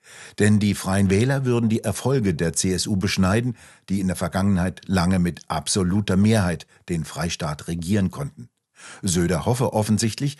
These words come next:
dass ein großer Teil der bürgerlichen Wähler aus dem Aiwanger Lager eher zur C S U tendiere als zur A F D.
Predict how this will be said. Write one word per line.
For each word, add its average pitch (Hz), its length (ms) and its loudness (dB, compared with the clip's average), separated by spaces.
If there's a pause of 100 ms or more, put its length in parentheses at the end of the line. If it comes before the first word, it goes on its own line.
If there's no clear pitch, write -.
(140)
dass 87 140 -4
ein 98 140 0
großer 104 360 0
Teil 107 260 -2
der 95 140 0
bürgerlichen 87 680 0
Wähler 92 360 2
aus 85 140 -6
dem 76 200 -10
Aiwanger 98 420 0
Lager 92 380 0 (340)
eher 95 300 2
zur 90 260 -2
C 98 280 2
S 101 200 -2
U 131 220 2 (220)
tendiere 82 600 -2 (200)
als - 320 -6
zur - 240 -4
A 80 240 -4
F 92 240 -4
D. 87 300 -6